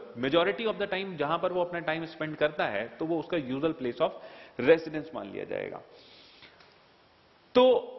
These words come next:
यहां पर एक बात तो आपने अच्छे से समझ ली कि what should be the location of,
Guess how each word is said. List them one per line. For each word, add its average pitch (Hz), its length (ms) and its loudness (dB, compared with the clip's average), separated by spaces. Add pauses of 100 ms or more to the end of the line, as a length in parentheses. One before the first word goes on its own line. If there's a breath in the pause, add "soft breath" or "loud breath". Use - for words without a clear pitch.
(200)
यहां 180 280 -2
पर 175 160 4
एक 202 380 -4
बात 202 240 0
तो 202 60 -4
आपने 190 240 -4
अच्छे 185 220 -4
से 190 120 -4
समझ 165 280 -4
ली 185 100 0
कि 214 140 -4
what 185 180 0
should 160 240 -4
be 180 100 -2
the 190 120 0 (120)
location 147 480 -2
of, 160 240 2